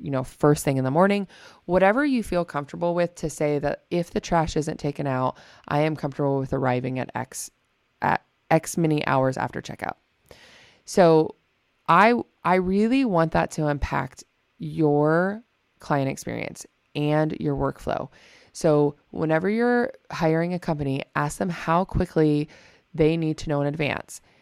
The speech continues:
So do you need to make sure that you block out a period of time of notice? So maybe they can't book your rental twenty-four hours in advance because your cleaning company needs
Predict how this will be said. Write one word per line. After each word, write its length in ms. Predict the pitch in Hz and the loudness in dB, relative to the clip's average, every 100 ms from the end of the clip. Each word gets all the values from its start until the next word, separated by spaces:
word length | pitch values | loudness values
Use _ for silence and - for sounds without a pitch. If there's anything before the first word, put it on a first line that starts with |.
| _ _ - | _ _ -6
So 340 | - 156 151 | 4 6 6
do 200 | 160 156 | 2 -4
you 180 | 165 190 | -2 0
need 200 | 202 185 | -2 -2
to 100 | 170 | -2
make 200 | 156 165 | -2 -2
sure 220 | 160 147 | 0 0
that 140 | - | 0
you 160 | 156 147 | -2 -6
block 400 | 147 147 143 - - | 0 2 2 0 2
out 460 | 202 190 156 156 - _ _ _ _ | 4 6 6 2 -4 _ _ _ _
a 80 | 165 | -2
period 420 | - 165 165 165 | 0 2 4 4
of 120 | 151 - | 2 0
time 640 | 165 160 156 147 147 147 - - | -2 0 2 2 0 -4 -8 -2
of 180 | 143 | -2
notice? 360 | 151 147 135 - | 2 2 2 0
So 160 | - 151 | 0 2
maybe 260 | 147 160 | 4 6
they 160 | 160 160 | 6 4
can't 320 | - 160 - | 2 -2 2
book 220 | 170 165 | 0 2
your 120 | 165 | 2
rental 520 | 147 139 147 135 135 - | 2 0 0 0 0 -2
twenty-four 460 | - 147 131 131 | -6 -6 -2 -2
hours 340 | 123 117 127 135 | 0 0 -2 -2
in 80 | |
advance 360 | 131 143 151 143 | -2 0 0 -2
because 380 | 151 - 143 135 | -8 -4 -4 -4
your 80 | 143 | -4
cleaning 300 | - 208 202 | 0 0 2
company 320 | 143 143 135 | 0 0 -2
needs 260 | 135 135 | -2 -6